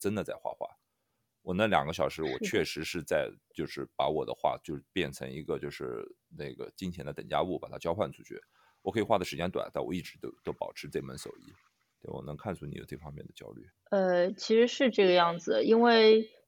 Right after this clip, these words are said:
Speaker 2: 从运营的角度来说，可能我自己所了解的，可能运营是一个算是中国比较特色的一个工种了。
Speaker 1: <laughs> 对。
Speaker 2: 有很多比如国外的一些大的软件，它是没有，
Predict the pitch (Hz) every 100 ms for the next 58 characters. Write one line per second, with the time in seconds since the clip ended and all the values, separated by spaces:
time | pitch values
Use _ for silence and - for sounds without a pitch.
0 | - 190 196 262 262 180 175 294 277 240
1 | 185 175 180 - 208 - 202 170 180 196
2 | - - _ 196 185 180 254 247 196 -
3 | 170 147 117 185 202 127 - 98 - -
4 | 190 170 190 240 202 170 180 - 202 180
5 | 185 190 226 196 196 - 202 180 175 170
6 | - 220 233 208 165 165 - 156 170 165
7 | - - 190 190 - 190 170 160 160 -
8 | 170 156 165 175 175 180 - - - -
9 | - - - 95 208 190 208 202 175 190
10 | 190 196 180 175 180 175 175 202 202 208
11 | 220 208 214 214 202 185 170 170 - -
12 | 185 - 196 196 180 180 196 196 - 190
13 | 170 190 185 - - -